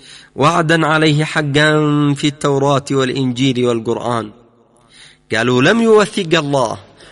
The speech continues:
عهودا مثل ما وثق العهد على ثمن الشهادة في سبيل الله". الإمام علي يقول: "إن أنفسكم غالية فلا تبيعوها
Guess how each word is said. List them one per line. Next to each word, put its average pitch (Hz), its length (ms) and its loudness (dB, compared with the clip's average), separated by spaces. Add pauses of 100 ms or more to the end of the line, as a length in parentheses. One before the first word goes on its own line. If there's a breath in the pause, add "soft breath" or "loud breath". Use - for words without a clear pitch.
(120)
عهودا 185 480 4
مثل 180 380 -2
ما 147 160 2
وثق 180 720 -2 (500 loud breath)
العهد 143 480 -2
على 156 460 -4 (640)
ثمن 180 300 2
الشهادة 151 580 0
في 131 180 -6
سبيل 117 400 -4
الله". - 360 -10 (800 soft breath)
الإمام 113 340 -2
علي 120 200 0
يقول: 117 340 0
"إن 120 180 -4
أنفسكم 120 720 -4
غالية 120 400 0
فلا 110 300 -6
تبيعوها 110 800 -6